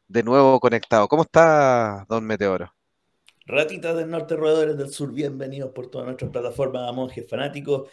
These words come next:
Speaker 2: Estábamos puteando por otra historia de fantasía que la vamos a re-, reservar para el próximo capítulo, <laughs> pero ahora me uno a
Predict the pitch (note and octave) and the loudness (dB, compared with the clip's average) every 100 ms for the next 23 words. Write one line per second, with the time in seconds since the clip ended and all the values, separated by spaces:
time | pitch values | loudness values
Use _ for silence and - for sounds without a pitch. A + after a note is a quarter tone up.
0 | _ _ C3 C#3 C3+ - C3 C#3 C3+ A#2+ | _ _ -4 -4 -4 -6 -2 -2 -2 -2
1 | C#3+ C#3+ C#3+ D3+ C#3 B2+ B2+ C3 - D3 | -2 -4 -6 -4 -4 -4 -6 -8 -8 -6
2 | B2+ A#2+ B2+ B2+ A#2 A2+ A2+ - G#2 A#2 | -2 -2 -2 -2 -2 -4 -4 -6 -6 -6
3 | - A#2 C#3 - C#3 C3 D#3 D3 D3 D3+ | -2 2 2 0 -4 -4 -4 -2 0 2
4 | E3 C#3+ C#3+ D#3 - - - - E3+ - | 2 -2 -2 -4 -6 -20 -20 4 6 6
5 | C#4+ C4+ F#3+ G#3 - - - C#3+ - G#2 | 0 0 2 0 -2 -20 -20 -16 -2 2
6 | B2+ D#3+ D#3+ D#3+ - _ - B2+ C#3 C3+ | 2 2 0 -2 -6 _ -6 0 2 2
7 | B2+ A#2+ A#2 C3+ F3+ G3 F3 D3+ C3+ A2+ | 0 -2 -2 4 6 6 4 0 0 0
8 | - | -4